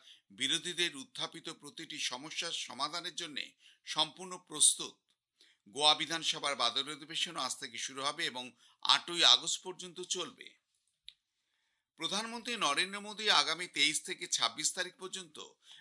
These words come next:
ব্রিটেন এবং মালদ্বীপ সফর করবেন। সফরের প্রথম পর্যায়ে শ্রী মোদী ব্রিটিশ প্রধানমন্ত্রী কেয়ার স্টারমারের আমন্ত্রণে তেইশ থেকে চব্বিশে জুলাই ব্রিটেনে থাকবেন।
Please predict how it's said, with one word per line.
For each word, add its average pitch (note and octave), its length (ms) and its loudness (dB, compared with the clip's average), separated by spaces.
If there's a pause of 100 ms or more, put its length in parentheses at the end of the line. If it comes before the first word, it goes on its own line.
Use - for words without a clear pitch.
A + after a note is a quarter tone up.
(120)
ব্রিটেন C#3+ 460 0
এবং F3 260 -4
মালদ্বীপ C#3 440 2
সফর F3+ 340 -10
করবেন। - 400 -16 (480)
সফরের D#3+ 420 -2
প্রথম D#3 340 -12
পর্যায়ে D#3+ 420 -2
শ্রী - 220 -2
মোদী C3 400 -6 (360)
ব্রিটিশ C#3 420 -2
প্রধানমন্ত্রী D#3 600 -8 (120)
কেয়ার D3+ 300 4
স্টারমারের C#3+ 680 -2
আমন্ত্রণে C#3 600 -8 (380)
তেইশ E3 340 2
থেকে G3+ 200 -10
চব্বিশে D#3 480 -2
জুলাই C#3 300 0
ব্রিটেনে C3+ 440 -8
থাকবেন। D#3 480 -12